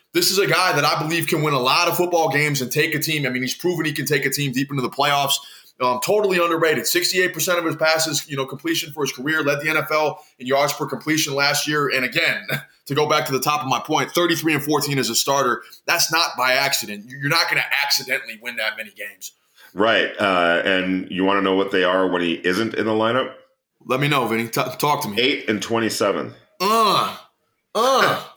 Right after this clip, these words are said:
Speaker 1: <laughs>
Speaker 2: <laughs> Right.
Speaker 1: Same ro-, hey, same team, same roster. The quarterback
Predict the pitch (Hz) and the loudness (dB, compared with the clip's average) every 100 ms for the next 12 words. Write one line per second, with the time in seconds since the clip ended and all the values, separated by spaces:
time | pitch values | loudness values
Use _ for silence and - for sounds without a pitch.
0 | - 147 - 180 156 139 - - - - | -6 0 2 4 2 -2 -8 -20 -20 -8
1 | - 147 131 180 190 220 254 254 247 240 | -2 2 2 4 4 2 2 2 4 4
2 | 208 - 262 262 254 277 254 247 247 220 | 4 4 2 2 2 2 2 2 2 2
3 | 240 226 151 131 143 175 226 214 208 170 | 2 2 0 0 0 0 0 2 0 0